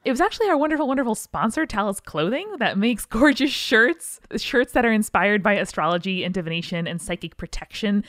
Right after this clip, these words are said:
We're gonna tell you all about the shirt that I wore, uh, during my little work day in Amsterdam,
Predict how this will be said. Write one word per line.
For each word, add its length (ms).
We're 80
gonna 160
tell 160
you 240
all 120
about 200
the 60
shirt 240
that 80
I 80
wore, 500
uh, 220
during 360
my 280
little 280
work 260
day 260
in 100
Amsterdam, 540